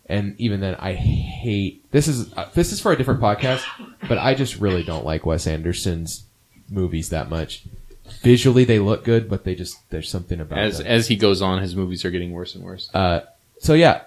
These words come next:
Speaker 1: Anyway, back to the, the, the topic at hand. Uh,
Speaker 2: What other actors are we m-, losing in this movie that we haven't spoken about yet?
Speaker 1: well, we didn't talk much about Gary Oldman.
Speaker 2: Well, we talked about the black goop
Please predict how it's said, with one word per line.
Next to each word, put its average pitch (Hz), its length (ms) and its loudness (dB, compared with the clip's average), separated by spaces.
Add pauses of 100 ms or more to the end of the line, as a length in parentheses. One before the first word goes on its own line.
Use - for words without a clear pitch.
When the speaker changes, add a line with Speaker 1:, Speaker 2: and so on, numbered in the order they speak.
(340)
Speaker 1:
Anyway, 104 540 2 (160)
back 123 280 2
to 120 120 -2
the, 98 220 -4 (160)
the, - 100 -10 (160)
the - 80 -8
topic - 460 -6
at 78 100 -8
hand. 80 320 -10 (260)
Uh, 87 280 -4 (320)
Speaker 2:
What 160 160 0
other 214 160 2
actors 147 320 2
are 131 40 6
we 120 60 6
m-, 101 300 2
losing 107 240 4
in 95 80 2
this - 280 -2
movie 95 200 -4
that 90 100 -4
we 90 100 0
haven't 95 220 -6
spoken 90 320 -10
about 82 220 -12
yet? - 100 -16
Speaker 1:
well, 110 80 -4
we 120 100 2
didn't 156 140 0
talk 170 160 -2
much 139 160 -2
about 123 180 0
Gary 110 200 4
Oldman. 87 460 0 (460)
Speaker 2:
Well, 160 300 -6
we 147 140 2
talked 151 200 0
about 120 140 4
the 117 80 6
black 107 380 2
goop 120 240 0